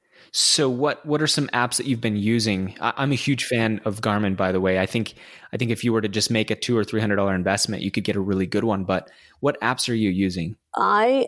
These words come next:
Speaker 2: am, I've become literally, like, you would think they are sponsoring me, and they, I have no affiliation with them, but I am obsessed with the Peloton app. Like,
Speaker 1: Oh, okay.
Speaker 2: I have it on my phone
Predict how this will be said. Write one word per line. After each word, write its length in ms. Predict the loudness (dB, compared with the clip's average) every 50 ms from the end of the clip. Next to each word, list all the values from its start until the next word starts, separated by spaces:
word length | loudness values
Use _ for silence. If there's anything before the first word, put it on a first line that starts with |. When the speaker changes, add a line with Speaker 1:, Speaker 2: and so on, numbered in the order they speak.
| 0
Speaker 2:
am, 420 | 2 2 4 4 4 4 2 2 0 0
I've 200 | 0 0 2 0
become 400 | -2 -2 0 0 2 4 4 4
literally, 920 | 4 4 4 6 6 4 4 4 4 4 4 4 4 4 4 4 2 4
like, 200 | 2 2 2 2
you 140 | 4 4 4
would 180 | 4 2 0
think 540 | -2 -14 -6 0 2 2 2 2 0 -6 -18 _
they 180 | 2 4 4 4
are 80 | 4 2
sponsoring 680 | -2 -4 -4 -2 0 0 0 0 0 2 4 4 4
me, 300 | 6 6 6 4 4 2
and 160 | 2 0 2
they, 100 | 2 0 2 0
I 120 | 0 2
have 180 | 2 0 0 2
no 320 | 2 4 4 4 4 4
affiliation 540 | 2 2 2 4 4 4 4 2 0 0 -2
with 120 | -2 -2 -2
them, 220 | -2 -4 -4 -6 -10 -12 -20 -20 -20 -20 _ _
but 120 | _ 0 0
I 80 | 2
am 100 | 2 2
obsessed 540 | 0 0 0 -2 0 0 -2 -2 -2 -4 -4
with 100 | -2 -2
the 60 | -2
Peloton 500 | 0 0 2 2 2 2 0 -2 -2 0
app. 280 | 0 0 0 -2 -6 -10 _ _ _ _ _ _ _ _
Like, 160 | 2 4 4 4
Speaker 1:
Oh, 40 | 2
okay. 180 | 0 -2 -8 -10 -4 -2
Speaker 2:
I 120 | 0 0 0
have 240 | 2 2 2 2 4
it 60 | 4
on 80 | 4 2
my 100 | 2 0
phone 560 | 0 -2 0 2 4 4 4 4 4 2